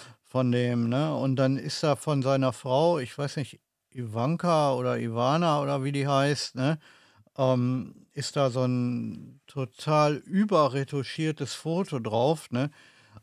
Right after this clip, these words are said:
Ähm, und so weiß-, und, und so weiter. Also ich bitte, ich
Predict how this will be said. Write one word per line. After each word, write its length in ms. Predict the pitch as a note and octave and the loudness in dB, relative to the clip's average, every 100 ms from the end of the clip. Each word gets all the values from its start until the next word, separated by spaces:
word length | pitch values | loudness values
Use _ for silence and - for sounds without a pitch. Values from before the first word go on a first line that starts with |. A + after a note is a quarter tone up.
| - | -4
Ähm, 460 | C#3 C3 C3 B2+ - | 0 2 2 0 -4
und 220 | - B2+ A2+ | -6 -6 -4
so 180 | B2+ | -2
weiß-, 420 | A#2 C3 C#3 - A#2+ - | 2 2 0 -4 -16 -14
und, 240 | C3+ C3 C3 | -4 -4 -4
und 240 | C3+ C3+ | -6 -8
so 160 | - B2 | -6 -4
weiter. 360 | C3+ C#3 D3+ | -2 -2 -4
Also 300 | - B2 C3 - - | -2 -2 -2 -4 -12
ich 180 | B2+ - | -16 -12
bitte, 500 | C#3 C#3 B2+ - A#2 | -8 -8 -8 -12 -18
ich 180 | - G#2+ | -18 -18